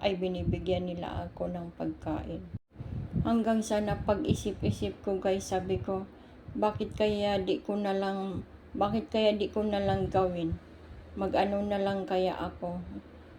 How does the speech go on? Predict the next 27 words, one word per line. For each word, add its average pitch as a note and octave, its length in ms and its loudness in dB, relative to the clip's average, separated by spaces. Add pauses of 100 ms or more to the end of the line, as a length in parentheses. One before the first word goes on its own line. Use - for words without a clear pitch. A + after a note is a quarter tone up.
Magluto G3 640 2
na G3 160 2
lang F#3 240 2
ako F3+ 400 -4
kahit F#3+ 400 -2
na F#3 160 0
baboy. F3+ 560 0 (480)
Magsuot G3+ 480 0
na F#3+ 240 0
lang F#3+ 160 0
ako F3+ 240 -4
ng F3+ 320 -2
gloves. F3 560 -4 (400)
At G3 160 -2
saka G3+ 320 -2
magsuot G3 560 0
na F#3 160 2
lang F#3 240 0
din F3+ 240 -4
ako F3 240 -6
ng F3 320 -6
mask F3 400 -8
kasi F3 240 -4
bawal F3 560 -2
nga F3+ 160 -6 (680)
na F#3 160 -4
maamoy F3 720 -4